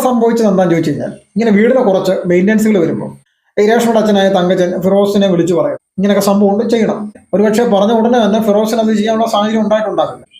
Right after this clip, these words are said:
അതിന്റെ പിന്നിലുള്ള ക്ലാഷ് നമുക്ക് കൃത്യമായിട്ട് അറിയത്തില്ല. ഇവർ ഈ പറയുന്നത് മാത്രമേ നമ്മൾ കേട്ടിട്ടുള്ളൂ. അപ്പൊ അതെന്തും ആയിക്കൊള്ളട്ടെ. നമ്മൾ ഇവിടെ മുമ്പും പറഞ്ഞൊരു കാര്യം മാത്രമേ ഉള്ളൂ, വീട് ചോരുന്നതോ അല്ലെങ്കിൽ ബിൽഡിംഗ് പ്രശ്നമാണെന്നോ ഇതൊന്നും അല്ല അവിടുത്തെ പ്രശ്നം.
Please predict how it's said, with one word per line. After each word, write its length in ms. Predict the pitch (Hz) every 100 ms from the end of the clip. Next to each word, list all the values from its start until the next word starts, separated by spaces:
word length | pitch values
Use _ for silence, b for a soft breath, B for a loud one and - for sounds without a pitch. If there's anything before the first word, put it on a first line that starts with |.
| b -
അതിന്റെ 200 | 226 262
പിന്നിലുള്ള 520 | 262 247 247 247 233 226
ക്ലാഷ് 280 | 196 202 208 208
നമുക്ക് 200 | 190 196 180
കൃത്യമായിട്ട് 400 | 151 190 214 175
അറിയത്തില്ല. 300 | 151 160 - b b b
ഇവർ 120 | 208 247
ഈ 20 | 247
പറയുന്നത് 320 | 226 240 262 240
മാത്രമേ 260 | 226 240 240
നമ്മൾ 160 | 233 247
കേട്ടിട്ടുള്ളൂ. 500 | 240 240 202 143 - _ _ _ _ -
അപ്പൊ 100 | 151
അതെന്തും 300 | 170 190 240
ആയിക്കൊള്ളട്ടെ. 420 | 185 160 135 - - - _ - 262
നമ്മൾ 160 | 277 277
ഇവിടെ 140 | 240 247
മുമ്പും 340 | 220 214 240
പറഞ്ഞൊരു 300 | 202 196 190
കാര്യം 200 | 170 170 165
മാത്രമേ 200 | 147 143
ഉള്ളൂ, 180 | 143 - 180
വീട് 180 | 233 233
ചോരുന്നതോ 540 | 175 170 165 151 - 175
അല്ലെങ്കിൽ 280 | 196 202 202 165
ബിൽഡിംഗ് 320 | 175 190 226 202
പ്രശ്നമാണെന്നോ 480 | 196 202 185 175 165 -
ഇതൊന്നും 260 | 185 247 269
അല്ല 100 | 254
അവിടുത്തെ 200 | 240 240 214
പ്രശ്നം. 260 | 208 208